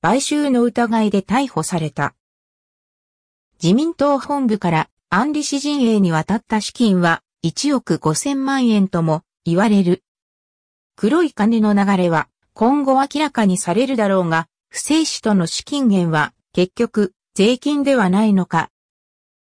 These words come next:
断じて許されない。コロナ禍で困窮する家庭がある今だから、余計に腹が立つ。白い巨塔の別の場面では、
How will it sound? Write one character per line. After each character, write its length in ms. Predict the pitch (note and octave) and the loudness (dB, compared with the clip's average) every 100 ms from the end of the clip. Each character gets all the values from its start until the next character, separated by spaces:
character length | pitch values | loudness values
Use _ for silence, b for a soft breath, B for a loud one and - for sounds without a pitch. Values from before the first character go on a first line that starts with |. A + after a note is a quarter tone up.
| _ | _
断 240 | F#3 C4 D4+ | 0 0 -2
じ 160 | D#4 | -4
て 140 | A#3 G#3+ | 0 0
許 240 | A3 B3 | 0 -2
さ 120 | C4 | -2
れ 120 | B3+ | -2
な 100 | G#3+ | 0
い。 140 | D3 - _ _ _ _ _ _ _ _ _ | -2 -8 _ _ _ _ _ _ _ _ _
コ 100 | - | -2
ロ 140 | A3 D4 | 0 0
ナ 120 | D4+ | 0
禍 140 | D4+ | 0
で 120 | G#3+ F3+ | 0 2
困 260 | G3+ C4+ | 0 0
窮 240 | - C4+ B3 | -2 -4 -2
す 160 | B3 | -2
る 100 | A#3 | -2
家 160 | A#3 A3+ | -2 -2
庭 220 | C4 B3+ | 2 2
が 200 | A3 G#3 | 2 2
あ 60 | G#3+ | 2
る 100 | G#3 | 2
今 260 | G#3+ G#3+ | 2 0
だ 100 | F3+ | 0
か 140 | E3 D#3 | -2 -2
ら、 160 | D3+ - _ - | -4 -6 _ -4
余 160 | E3 | -4
計 220 | - C#4 C4+ | -2 -4 -2
に 100 | B3+ | -4
腹 260 | C4+ C4+ | -4 0
が 140 | A3 G3 | 0 -2
立 400 | F#3+ - D#3 - | -6 -6 -8 -10
つ。 20 | _ _ _ _ _ _ _ _ _ _ _ _ _ _ | _ _ _ _ _ _ _ _ _ _ _ _ _ _
白 340 | - G#3+ E4 | -4 0 2
い 100 | C#4 | 0
巨 160 | - G3+ | -2 -2
塔 240 | A3 A3 | 0 2
の 140 | G#3+ A3 | 2 2
別 260 | G3+ C4 | 0 -2
の 140 | C#4 B3+ | -2 0
場 120 | C#4+ | 0
面 220 | C4+ G#3+ | 0 0
で 120 | F3 | 2
は、 200 | D#3+ D#3 | 0 -2